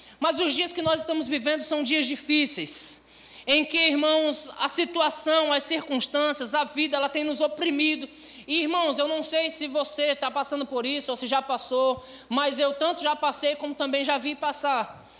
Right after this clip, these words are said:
Sabe, irmãos, são tantas as informações, são tantas as coisas que está gerando em nós gatilhos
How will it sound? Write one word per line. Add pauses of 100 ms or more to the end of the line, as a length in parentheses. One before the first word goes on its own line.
(220)
Sabe,
irmãos,
são
tantas
as
informações,
são
tantas
as
coisas
que
está
gerando
em
nós
gatilhos